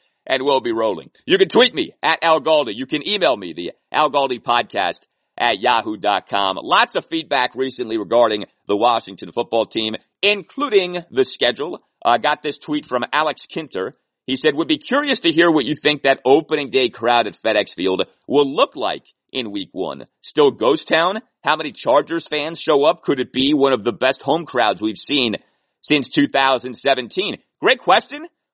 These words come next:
Hard to say. I mean, we know pre-pandemic, the Washington football team wasn't exactly killing it when it came to filling up FedEx Field with Washington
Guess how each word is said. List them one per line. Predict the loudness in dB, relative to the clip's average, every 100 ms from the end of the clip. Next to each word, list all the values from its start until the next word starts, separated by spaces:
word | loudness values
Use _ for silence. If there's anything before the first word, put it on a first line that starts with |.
| 4
Hard | 4
to | 4
say. | -2 0 2 0 -4
I | -4
mean, | -4 -2
we | 0
know | 2 0
pre-pandemic, | -2 -6 -4 -4 0 0 0 -8 _
the | -6
Washington | 0 2 0 -2 -6
football | -4 -2 -2
team | -2 0
wasn't | 0 2
exactly | 0 0 -2 -4
killing | -2 -2 0
it | -2 -4 _ _
when | 0 2
it |
came | 2 -2
to | -4
filling | -4 -2
up | 0
FedEx | 0 -2 -2
Field | 0 0 0 -4 _
with | 0 0
Washington | 0 0 -2 -8 -8 -8